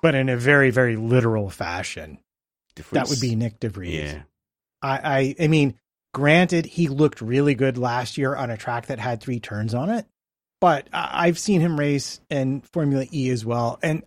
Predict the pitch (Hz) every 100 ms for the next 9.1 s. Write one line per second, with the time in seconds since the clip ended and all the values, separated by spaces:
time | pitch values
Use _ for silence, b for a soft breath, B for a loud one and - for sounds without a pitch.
0 | - 147 156 175 143 139 104 156 156 143
1 | 147 143 - - 135 131 139 139 135 117
2 | _ - 156 - - 127 120 117 107 90
3 | 87 90 113 104 - 165 117 - 160 151
4 | 139 - 131 113 107 104 95 95 92 _
5 | _ _ _ _ 151 139 165 180 - 151
6 | 127 143 185 185 - 147 123 - 147 147
7 | 131 123 113 113 - 139 - 127 - 135
8 | 123 113 107 123 127 117 113 113 - 98
9 | 92